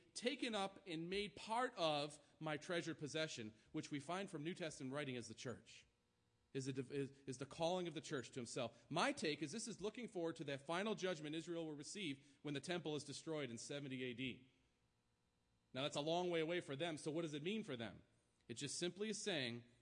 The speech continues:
that I will be faithful to those who are faithful to me. You can count on it regardless of what culture's doing around you,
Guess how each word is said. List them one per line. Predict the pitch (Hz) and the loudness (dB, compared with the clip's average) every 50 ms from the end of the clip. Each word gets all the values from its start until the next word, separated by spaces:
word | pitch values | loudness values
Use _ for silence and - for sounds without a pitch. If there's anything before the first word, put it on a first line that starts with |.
| _ _ - | _ _ -2
that | 127 123 127 127 | -2 -2 -2 -2
I | 135 143 156 170 170 165 | 0 2 4 4 4 2
will | 151 151 160 160 131 113 101 101 104 - - _ _ _ _ _ _ _ _ _ _ _ _ _ _ _ _ - 127 | 2 2 2 2 2 2 0 -2 -6 -10 -16 _ _ _ _ _ _ _ _ _ _ _ _ _ _ _ _ -6 -4
be | 113 | -4
faithful | 107 - - 156 156 156 160 - - 156 | -4 -4 0 2 2 2 2 0 -4 -4
to | - 147 | -4 -2
those | 135 135 135 135 131 135 | -2 0 0 0 0 -2
who | 135 | -4
are | 117 - - | -6 -4 -2
faithful | 131 127 127 131 123 | -2 -2 -2 -2 -6
to | 123 - 131 | -6 -4 -4
me. | 120 117 95 82 80 - - _ | -2 -2 -4 -6 -10 -16 -14 _
You | 139 139 | -6 -4
can | 135 143 135 | -4 -4 -6
count | 120 - 160 160 165 170 | -6 -2 0 0 2 2
on | 170 170 170 | 0 0 -2
it | 151 127 | -2 -2
regardless | 131 131 120 151 160 196 196 196 | -4 -2 0 0 0 2 2 0
of | 190 | -2
what | 170 - | -2 0
culture's | - 196 185 196 - 214 202 | 2 2 2 2 2 0 -2
doing | - - 196 196 190 185 | 0 2 2 4 4 4
around | 190 165 180 175 180 190 196 - | 4 4 4 4 4 4 4 2
you, | 185 202 220 247 | 2 0 0 0